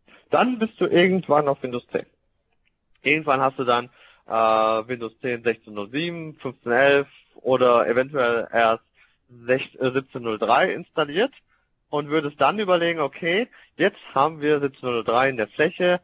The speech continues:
ich, es kommt jetzt die nächste Version, siebzehn zehn als Beispiel. Ähm, und ich muss jetzt überlegen, von siebzehn null drei auf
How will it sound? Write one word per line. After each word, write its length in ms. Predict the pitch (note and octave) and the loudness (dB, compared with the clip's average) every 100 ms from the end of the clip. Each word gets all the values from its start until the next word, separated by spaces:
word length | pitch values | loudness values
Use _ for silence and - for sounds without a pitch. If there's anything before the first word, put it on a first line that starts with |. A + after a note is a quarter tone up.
| _ _ | _ _
ich, 200 | C3 C#3 - | -12 -10 -10
es 160 | C#3 | -6
kommt 240 | - F3+ E3+ | -2 -2 -2
jetzt 200 | D#3 - | -8 -10
die 80 | C3 | 0
nächste 400 | C#3 D#3+ - F#2+ | 0 0 -4 -6
Version, 320 | F#2 D#2+ D2 - | -6 -6 -6 -4
siebzehn 320 | C#3+ - B2+ | -4 -8 -4
zehn 280 | A2+ A2 G2 _ | 0 2 0 _
als 160 | - G2+ | -6 -2
Beispiel. 380 | F2 - - - _ _ _ _ - - | -2 -4 -8 -18 _ _ _ _ -20 -4
Ähm, 260 | - A#2 A#2+ | 2 2 2
und 140 | B2+ | -6
ich 120 | B2 - | -6 -2
muss 200 | F3+ G3+ | -2 2
jetzt 220 | E3+ D#3+ | 0 0
überlegen, 480 | B2+ A2 C3 F#3 F#3 _ _ | -2 0 0 -4 -8 _ _
von 220 | - C3+ C3 | -2 -2 -2
siebzehn 400 | B2+ _ A#2 A2 | -8 _ -18 -8
null 200 | G#2+ G#2 | -8 0
drei 380 | A2 C#3+ F3 | 2 2 2
auf 160 | A#2+ | 0